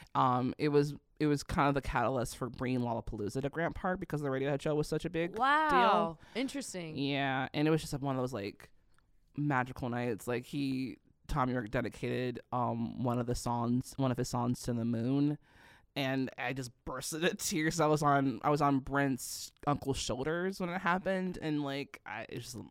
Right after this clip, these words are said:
Speaker 1: emotional time.
Speaker 2: <sighs>
Speaker 1: Um, I saw them in oh four, and they played, uh,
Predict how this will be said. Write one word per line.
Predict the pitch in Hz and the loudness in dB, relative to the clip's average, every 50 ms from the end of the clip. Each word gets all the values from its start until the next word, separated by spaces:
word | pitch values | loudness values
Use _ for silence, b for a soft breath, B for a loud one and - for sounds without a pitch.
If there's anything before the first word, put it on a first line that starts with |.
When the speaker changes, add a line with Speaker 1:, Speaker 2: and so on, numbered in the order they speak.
| - | -8
Speaker 1:
emotional | - 117 113 87 - - - 104 110 | -6 -6 -6 -6 -8 -8 -8 -8 -8
time. | - - 95 110 127 143 151 160 B B | -6 -6 -6 -4 -4 -6 -6 -8 B B
Speaker 2:
<sighs> | 339 277 240 B B B B B B B B | -6 -6 -6 B B B B B B B B
Speaker 1:
Um, | 151 147 143 151 | 4 6 6 6
I | |
saw | 151 - 175 156 156 | 4 6 6 6 6
them | 160 160 160 160 | 6 4 4 4
in | 156 156 | 4 4
oh | 156 156 | 2 2
four, | - - - - 175 165 165 170 165 165 165 160 160 160 156 151 156 156 _ _ _ _ _ _ _ - | 0 -4 -8 -6 -4 -2 0 0 0 0 0 0 0 -2 -2 -4 -6 -10 _ _ _ _ _ _ _ -4
and | 147 143 139 143 139 135 120 131 | -2 0 0 2 2 2 0 0
they | 143 143 | 0 -2
played, | - - 156 143 147 143 | -2 -2 -2 -2 -2 -2
uh, | 139 143 139 | -2 -2 -2